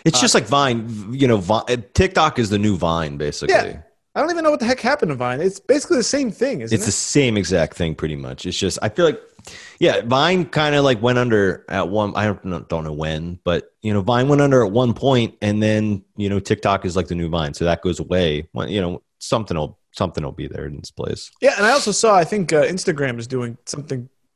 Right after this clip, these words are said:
Speaker 2: basically like a TikTok, uh, copy. I, I think I saw that. They call it, like, something moments or whatever.
Speaker 1: Yeah.
Speaker 2: Um, so, so, you know, teenagers, teenagers giving a phone,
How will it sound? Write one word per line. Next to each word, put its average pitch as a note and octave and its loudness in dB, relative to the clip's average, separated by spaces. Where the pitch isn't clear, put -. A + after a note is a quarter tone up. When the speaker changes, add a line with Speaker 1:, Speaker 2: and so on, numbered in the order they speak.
Speaker 2:
basically C#3 0
like A#2 -2
a - -12
TikTok, C3 -4
uh, A2+ -2
copy. B2+ -6
I, G2 -12
I - -10
think C3 -12
I G#2 -6
saw A2 -10
that. - -10
They C3+ -10
call D3+ 2
it, B2 0
like, B2 -2
something C#3+ -2
moments C3+ -2
or C3+ -2
whatever. C3 0
Speaker 1:
Yeah. D2 -4
Speaker 2:
Um, A2+ -8
so, F#3 6
so, G3 2
you G#3+ 0
know, D#3+ 2
teenagers, G3 4
teenagers G#3 4
giving D#3+ 2
a C#3 0
phone, D#3 2